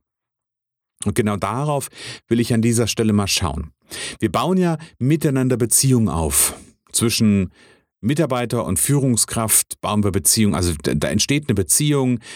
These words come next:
zwischen den Kollegen entstehen Beziehungen. Und genau diese Beziehungen sorgen für ein gutes Betriebsklima. Sie sorgen dafür, dass die Mitarbeiter den Führungskräften folgen und diesen vertrauen.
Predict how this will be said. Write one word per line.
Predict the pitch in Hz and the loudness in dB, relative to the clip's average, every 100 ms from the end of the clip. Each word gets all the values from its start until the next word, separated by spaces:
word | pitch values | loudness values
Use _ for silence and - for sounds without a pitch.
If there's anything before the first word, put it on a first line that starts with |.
| - | -8
zwischen | - 110 - 110 92 | -2 0 2 2 2
den | 85 | 0
Kollegen | - 113 123 120 90 | 0 2 2 2 0
entstehen | 98 107 98 | 0 2 2
Beziehungen. | 98 120 135 | 2 2 2
Und | 120 131 | 0 0
genau | 127 165 | 0 -2
diese | 180 143 117 | -2 0 2
Beziehungen | 107 - 160 180 160 | 0 0 2 2 2
sorgen | 101 104 113 170 185 185 - - - | 2 0 -2 -2 -2 -2 -6 -14 -8
für | - 120 | 0 2
ein | 110 110 | 2 2
gutes | 117 113 117 - | 2 2 0 0
Betriebsklima. | 127 - 107 - - 76 69 80 - _ _ - - - | 0 2 2 2 2 0 0 -4 -10 _ _ -20 -20 -6
Sie | 107 | -2
sorgen | 95 117 110 | 0 0 0
dafür, | 104 120 156 - 147 131 - - - | 0 -2 -2 0 0 -2 -8 -20 -6
dass | 120 123 - - _ - | -2 0 0 -2 _ 0
die | 107 | 2
Mitarbeiter | 147 156 127 123 104 | 4 2 0 0 0
den | 101 | 0
Führungskräften | - 175 165 131 - 131 110 - | 0 2 2 2 0 -2 -2 -2
folgen | - 151 170 170 127 | -2 0 0 2 2
und | 107 | 2
diesen | 123 120 | 2 2
vertrauen. | - - - 120 80 60 | 2 0 -2 0 -2 -4